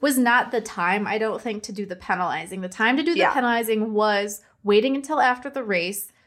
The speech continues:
Speaker 1: discussing what happened, and then issuing a penalty for the next race in Baku.
Speaker 2: Yeah, I agree. It was, it was too weird.
Speaker 1: But the, the weirdness wasn't over.
Speaker 2: No, no, no, no, no, no. Is Nico Hulkenberg gonna get a podium? What's gonna happen?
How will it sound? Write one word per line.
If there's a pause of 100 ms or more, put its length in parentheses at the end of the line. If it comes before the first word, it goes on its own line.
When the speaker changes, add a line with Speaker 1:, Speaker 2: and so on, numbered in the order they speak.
(160)
Speaker 1:
discussing
what
happened,
and
then
issuing
a
penalty
for
the
next
race
in
Baku. (920)
Speaker 2:
Yeah, (120)
I
agree.
It
was,
it
was
too
weird. (140)
Speaker 1:
But
the,
the
weirdness
wasn't
over. (400)
Speaker 2:
No,
no,
no,
no,
no,
no.
Is
Nico
Hulkenberg
gonna
get
a
podium?
What's
gonna
happen?